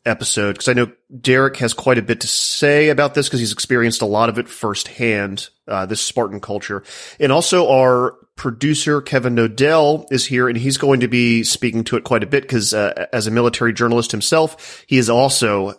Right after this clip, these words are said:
got a lot of firsthand experience with this. All right, so I wanna start a little unconventionally. Derek, you're a former operator. Kevin, you spent a lot of time with service members. You're both steeped in this military culture. Uh,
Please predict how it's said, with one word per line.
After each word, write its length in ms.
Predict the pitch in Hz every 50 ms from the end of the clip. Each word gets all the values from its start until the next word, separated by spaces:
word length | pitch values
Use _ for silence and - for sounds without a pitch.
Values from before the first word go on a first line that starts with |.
| -
got 160 | 120 120 110 107
a 40 |
lot 140 | 104 104 104
of 80 | 104 98
firsthand 720 | - 107 98 - - 110 101 98 98 92 92 95 - - - _
experience 540 | 110 - - - - 104 95 87 87 85 -
with 160 | 113 104 -
this. 520 | - 80 - - - - - - - - - _ _ _ _ _ _ _ _
All 80 | - 170
right, 80 | 147 139
so 120 | 196 165
I 20 |
wanna 160 | 160 180 214 202
start 400 | 202 - 196 180 165 - - 160
a 20 |
little 360 | 139 151 143 143 131 127 - -
unconventionally. 880 | 135 127 123 - 131 110 113 110 104 - - 107 104 101 98 101 - _ _ _ _ _ _ _ _ -
Derek, 380 | 151 156 160 165 165 160 160 -
you're 240 | 147 156 156 151
a 60 | 147 139
former 380 | - 139 135 127 127 120 117
operator. 580 | 107 107 - 113 113 113 110 101 107 107 110 - _ _ _ _ _ _ _
Kevin, 420 | - 147 139 127 147 143 131 131 123 -
you 100 | 143 139
spent 200 | - - 156 151
a 40 |
lot 160 | 139 135 139 139
of 80 | 135
time 180 | - - 131 131
with 100 | 135 131
service 320 | - 113 104 95 107 -
members. 380 | - 110 104 101 104 104 104 -
You're 80 | 120
both 180 | 107 135 135 127
steeped 520 | - - - - 139 143 147 - _ -
in 80 | 143 123
this 160 | 117 107 -
military 420 | 123 117 113 110 - 120 110 104 98
culture. 520 | - 98 95 - - - - 87 - - _ _ _ _ _ _ _ _ _ _ _ _ _ _ -
Uh, 240 | 135 135 127 87